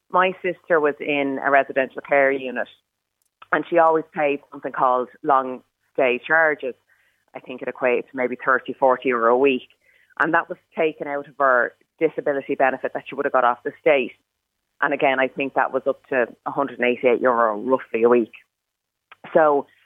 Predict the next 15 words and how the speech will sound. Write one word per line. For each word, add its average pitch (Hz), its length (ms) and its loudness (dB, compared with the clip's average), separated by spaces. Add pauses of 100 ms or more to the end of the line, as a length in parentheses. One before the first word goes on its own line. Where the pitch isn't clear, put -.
(340)
they 170 100 4
brought 180 300 2
in 170 140 -2
this 165 160 -4 (100)
new 196 280 -6 (100)
scheme, 143 400 -2 (380)
kind 151 180 -2
of 143 40 -8
called 143 240 0 (160)
resmac, 160 560 0 (600)
and 147 100 -2
it - 80 -4
went 151 180 -2
to 156 80 -6
long 151 240 0